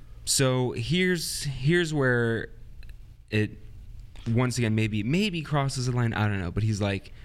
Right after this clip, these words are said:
once again, he brings up lunch. He's like, "Let's get lunch sometime. Let me get your number." So I'm like, "Look, if I just come out and say, 'Listen, I'm not interested in you in anything, you know, sexual.'"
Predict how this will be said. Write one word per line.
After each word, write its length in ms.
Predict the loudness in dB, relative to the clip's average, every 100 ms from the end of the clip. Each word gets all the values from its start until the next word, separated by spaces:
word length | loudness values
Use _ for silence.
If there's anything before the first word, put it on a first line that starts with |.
| 0
once 240 | 0 2
again, 180 | 0 0
he 80 | 0
brings 320 | 2 2 2
up 160 | -2 -4 -4
lunch. 360 | 0 0 0 0
He's 100 | 0
like, 120 | 2
"Let's 200 | 0 0
get 140 | -2
lunch 200 | -2 -2
sometime. 360 | -4 -2 -4 -4 0
Let 140 | 2
me 80 | 4
get 160 | 2
your 80 | -2
number." 260 | -4 -6 -10 -12 -14 -14 -14 -14 -14 -14
So 160 | -4 0
I'm 100 | 2
like, 220 | 2 0 -6 -10 -12 -12 -10 -10 -10 -10 -10 -10 -12 -10 0
"Look, 340 | 0 0 -6 -12 -16 -18 -20 -6 -2
if 120 | 0
I 100 | 0
just 180 | -2 0
come 160 | 0
out 100 | 2
and 100 | -2
say, 340 | 0 0 0 -6 -14 -16 -16 -16 -10 0
'Listen, 520 | 2 2 2 0 0
I'm 120 | 2
not 200 | 2 0 0
interested 500 | -2 -2 -2 0 2
in 140 | 2
you 380 | 2 2 2 -2
in 140 | -2 0
anything, 920 | 0 0 -2 -4 -2 -2 -2 -6 -8 -14 -16 -16 -18 -18 -20 -20 -20 -20 -18 -2
you 180 | 0 0
know, 240 | -2 -8 -16 -20 -18 -16 -4
sexual.'" 720 | 0 0 0 0 0 0